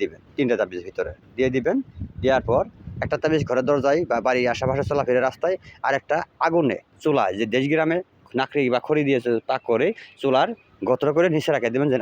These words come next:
আগুন যখন জ্বালাইবে তখন তাপটা যেন তাবিজের শরীরে লাগে। আর পূর্বে নিয়ে নিয়মে দুইটা তাবিজ ব্যবহার করবেন, ইনশাল্লাহ দেখবেন যে হান্ড্রেড পার্সেন্ট কাজ হয়েছে।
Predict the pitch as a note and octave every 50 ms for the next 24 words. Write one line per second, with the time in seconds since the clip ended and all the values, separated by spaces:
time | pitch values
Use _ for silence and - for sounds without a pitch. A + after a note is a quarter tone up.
0 | A#2+ C#3+ C#3+ D3+ C#3 A2 B2 C3+ C3 A#2 C#3+ C#3 C#3+ C3 B2+ C3+ F3 A#3+ - -
1 | - - - A#2+ B2 A#2+ - - D#3 - - B2 A#2+ C3 C#3 C#3 - C#3+ C#3 B2
2 | A2 - - B2+ A#2 G#2+ G#2 G2+ F#2+ F2 - - - _ _ _ _ _ _ _
3 | _ _ _ _ _ _ _ _ _ _ _ _ _ _ _ _ _ _ _ -
4 | - B2+ B2 - E3 D#3+ D#3 E3 D#3+ D#3 C#3+ D3+ F#3+ C4+ B3 _ _ _ - B2
5 | C#3+ D3 C3+ C3 E3 G#3+ D#3+ A#2+ F#2+ A#2+ - B2+ C#3 C#3+ - - - A2+ G#2+ F#2+
6 | F#2 E2+ - F2 D#2 C#2+ - - _ _ _ _ _ _ _ - A2+ B2 - D#3
7 | D#3 E3 F3 G#3+ B3+ - _ _ _ _ - B2 A2+ A2 B2 A#2+ G#2+ C3+ C3+ B2+
8 | A#2+ - A2 - - G#2+ - - A2+ G#2+ - A#2 A#2+ B2+ E3+